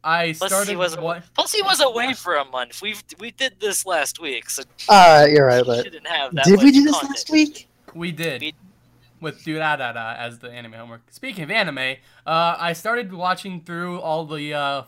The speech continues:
Speaker 1: first episodes of each of the anime for the new season, summer season. Um, I started off with, uh, Shokugeki no Soma or Food Wars season two.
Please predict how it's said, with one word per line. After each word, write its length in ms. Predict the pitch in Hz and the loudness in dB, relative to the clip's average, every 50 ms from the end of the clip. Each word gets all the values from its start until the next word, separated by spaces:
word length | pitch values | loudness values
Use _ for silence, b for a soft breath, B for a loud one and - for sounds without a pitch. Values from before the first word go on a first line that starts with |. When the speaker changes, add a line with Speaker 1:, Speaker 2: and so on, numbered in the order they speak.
| _ | _
Speaker 1:
first 380 | _ - 143 147 147 143 - - | _ -12 -12 -10 -12 -12 -16 -18
episodes 640 | - 139 135 - 151 - - 175 175 180 175 151 143 | -18 -16 -16 -16 -18 -12 -10 -8 -8 -8 -8 -12 -14
of 280 | - 139 139 139 131 120 | -10 -8 -6 -6 -8 -8
each 180 | 131 135 - - | -12 -12 -12 -14
of 140 | 151 135 | -14 -10
the 80 | 131 135 | -8 -6
anime 440 | 131 131 117 120 127 135 139 147 151 | -6 -6 -6 -8 -8 -8 -8 -10 -10
for 140 | 143 - 151 | -10 -12 -16
the 60 | 139 135 | -16 -16
new 180 | 131 131 131 | -16 -18 -18
season, 440 | 127 - 147 147 156 170 202 202 196 _ _ | -16 -14 -14 -12 -12 -14 -16 -18 -20 _ _
summer 240 | _ - 143 139 | _ -14 -14 -14
season. 320 | 147 - 196 185 196 202 202 _ _ _ _ _ _ _ _ _ _ _ _ _ _ _ _ _ | -16 -18 -18 -20 -18 -20 -20 _ _ _ _ _ _ _ _ _ _ _ _ _ _ _ _ _
Um, 520 | - 143 151 151 156 160 160 156 156 139 _ _ _ _ _ _ _ _ _ _ _ _ _ _ _ _ _ _ _ _ _ - | -10 -6 -6 -6 -6 -6 -8 -14 -16 -18 _ _ _ _ _ _ _ _ _ _ _ _ _ _ _ _ _ _ _ _ _ -6
I 120 | 156 165 | -4 -4
started 440 | 165 160 - 196 185 202 208 202 196 175 | -4 -6 -6 -6 -6 -4 -6 -6 -8 -6
off 320 | 120 147 165 175 175 - | -4 -4 -4 -4 -6 -8
with, 180 | 165 156 131 139 | -12 -12 -8 -6
uh, 200 | 139 135 135 131 | -6 -6 -6 -8
Shokugeki 720 | 123 - 165 165 156 160 165 147 165 160 156 - 160 151 | -8 -10 -10 -10 -10 -12 -14 -14 -12 -12 -12 -12 -12 -12
no 120 | 147 143 | -12 -14
Soma 300 | 135 - 151 147 151 156 156 | -14 -12 -12 -12 -10 -10 -10
or 220 | 131 131 127 127 | -10 -10 -12 -14
Food 300 | - - - 202 247 208 | -14 -16 -16 -14 -12 -12
Wars 340 | 185 143 127 127 127 135 131 | -10 -8 -8 -8 -8 -8 -10
season 300 | - - 131 123 123 120 | -14 -18 -18 -18 -18 -14
two. 300 | 117 139 135 147 160 156 | -10 -10 -10 -10 -12 -14